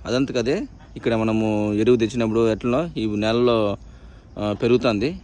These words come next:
ఇంతకుముందు చూపించాను కదా, అక్కడ చూడండి ఎంత ఉందో. ఇలా అదంతకు అదే పెరిగిపోతుంది. ఇదంతా కూడాను సిర్రాకే,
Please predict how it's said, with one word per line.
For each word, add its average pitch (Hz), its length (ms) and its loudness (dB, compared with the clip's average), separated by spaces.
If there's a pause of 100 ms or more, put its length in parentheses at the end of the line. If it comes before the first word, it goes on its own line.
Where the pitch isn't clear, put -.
(120)
ఇంతకుముందు 113 320 0
చూపించాను 120 340 2
కదా, 143 120 -2 (360)
అక్కడ 98 200 -6
చూడండి 113 220 -2
ఎంత 101 160 -8
ఉందో. 107 160 -6 (1040)
ఇలా 113 140 0 (800)
అదంతకు 135 300 2
అదే 143 140 6
పెరిగిపోతుంది. 123 520 0 (460)
ఇదంతా 113 340 -4
కూడాను 123 300 0
సిర్రాకే, 127 380 0